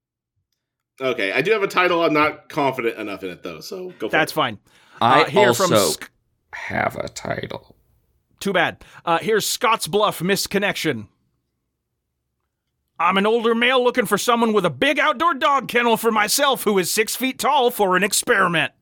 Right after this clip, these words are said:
Speaker 2: <laughs>
Speaker 1: Oh, God.
Speaker 2: This has been Dregs of Craigs. This is Steve Ross.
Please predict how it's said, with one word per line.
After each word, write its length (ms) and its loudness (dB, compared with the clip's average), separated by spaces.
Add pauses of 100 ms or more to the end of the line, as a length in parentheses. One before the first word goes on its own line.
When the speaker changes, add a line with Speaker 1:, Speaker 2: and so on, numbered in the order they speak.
Speaker 2:
<laughs> 140 2 (1300)
Speaker 1:
Oh, 320 0
God. 880 -2 (3750)
Speaker 2:
This 300 0
has 180 2
been 280 0
Dregs 520 0
of 140 0
Craigs. 640 -2 (180)
This 280 -2
is 100 -2
Steve 300 0
Ross. 480 0